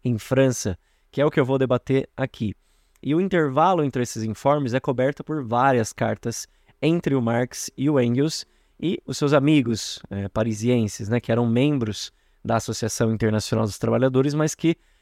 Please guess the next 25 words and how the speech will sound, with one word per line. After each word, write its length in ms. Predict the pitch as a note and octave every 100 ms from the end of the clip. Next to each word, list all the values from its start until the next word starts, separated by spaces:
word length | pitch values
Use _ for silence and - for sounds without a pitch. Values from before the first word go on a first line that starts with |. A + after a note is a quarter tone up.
| _
do 100 | A#2
ponto 220 | C#3 C#3
de 80 | A#2+
vista 280 | A#2 B2 A2+
do 80 | A#2
marxismo, 640 | A#2+ G#2+ - D#3 D#3 C3
ainda 200 | A#2 B2
eram 140 | C3+ D3
poucos 460 | - D3 C#3 A2+
nesse 220 | G#2+ G2+ A#2
momento. 400 | A2 G#2 F#2 G#2
A 40 |
maior 280 | G#2+ B2 C#3+
parte 520 | - C3 C#3 - - _ _ _ _
dos 140 | - A2
dirigentes 460 | B2 A2 B2+ A#2+
da 100 | B2+
Comuna 260 | - A#2 A2+
de 80 | G#2+
Paris 380 | A#2 B2 C#3+ -
é 140 | B2
ligada 480 | C#3 B2 B2 C#3 C3+ -
ao 240 | B2+ C#3
anarquista 600 | B2+ A#2 G#2+ C3+ - A#2+
Proudhon 540 | - C3 C3 C3 D3